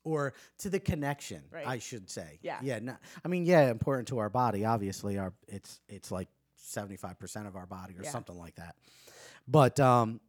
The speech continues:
Speaker 1: it, so it is really important. I try and drink about three liters a day to help me with my connection.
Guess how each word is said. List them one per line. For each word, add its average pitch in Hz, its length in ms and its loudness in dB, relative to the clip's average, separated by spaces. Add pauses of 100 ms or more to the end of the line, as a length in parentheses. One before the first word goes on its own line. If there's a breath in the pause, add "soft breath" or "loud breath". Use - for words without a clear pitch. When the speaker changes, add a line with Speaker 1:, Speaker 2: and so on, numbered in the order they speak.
(100)
Speaker 1:
it, 117 220 -2
so 147 220 6
it 135 60 4
is 123 260 4
really 131 360 4
important. 120 360 2
I 120 80 2
try 120 260 2
and 113 140 -2
drink 113 220 -2
about 98 300 -2
three 113 200 -2
liters 104 400 -2
a 104 60 -4
day 104 560 0
to 110 120 -2
help 101 260 -4
me 117 120 -4
with 104 260 -4
my 107 180 0
connection. 104 580 -4